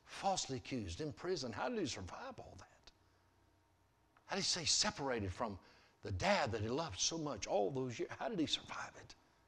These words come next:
Faith in God. Faith in God. And some of us need to come and say, "Lord, I believe. Help thou mine unbelief. Oh God, I give myself and my situation to you."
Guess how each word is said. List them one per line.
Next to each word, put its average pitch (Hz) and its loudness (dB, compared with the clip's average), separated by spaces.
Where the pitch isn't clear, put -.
Faith 104 -4
in 78 -10
God. - -10
Faith - -4
in 90 -6
God. - -10
And 92 -4
some 139 6
of 127 8
us 127 8
need 123 4
to 104 2
come 107 2
and 95 -4
say, 110 2
"Lord, 110 6
I 110 4
believe. 101 -2
Help 117 0
thou 104 -2
mine 95 -2
unbelief. 87 -10
Oh 113 2
God, 87 -6
I 113 2
give 92 0
myself 98 -6
and 101 -6
my 98 -4
situation - -6
to - -14
you." - -16